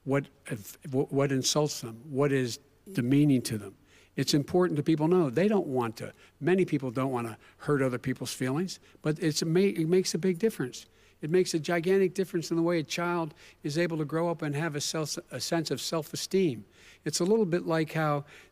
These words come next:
this guy and, and his friends look down on so many people. They look down their nose on people like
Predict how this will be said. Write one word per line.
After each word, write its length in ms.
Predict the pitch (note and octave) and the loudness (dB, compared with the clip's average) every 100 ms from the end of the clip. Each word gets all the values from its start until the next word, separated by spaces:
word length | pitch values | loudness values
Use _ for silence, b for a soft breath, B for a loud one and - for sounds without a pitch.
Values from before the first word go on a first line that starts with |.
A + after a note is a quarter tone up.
| - | -2
this 180 | F3 - | 0 2
guy 300 | F3 D#3 D3+ | 2 2 4
and, 520 | D3 C#3 C#3 C#3 C3 | 4 2 0 -4 -8
and 140 | D3 C3+ | -2 0
his 160 | C#3+ B2 | 0 0
friends 400 | D#3+ D#3+ D3+ E3 | 0 0 0 -2
look 300 | D3+ D#3+ - | -2 -2 -2
down 260 | D#3+ E3+ | -2 0
on 160 | E3 D#3+ | 0 0
so 220 | - E3 | 0 0
many 160 | F3 F3 | 0 0
people. 460 | - G#3+ - G#2 - b - | -2 -6 -6 -14 -16 b -6
They 60 | |
look 200 | D3+ F#3 | -2 -2
down 200 | F#3 F3 | 0 2
their 80 | F3 | 4
nose 380 | E3 F3+ F#3 D3+ | 4 4 2 0
on 160 | C#3 B2 | -2 0
people 320 | E3 D#3+ D3 | -2 0 0
like 220 | C#3 C3+ | 0 -2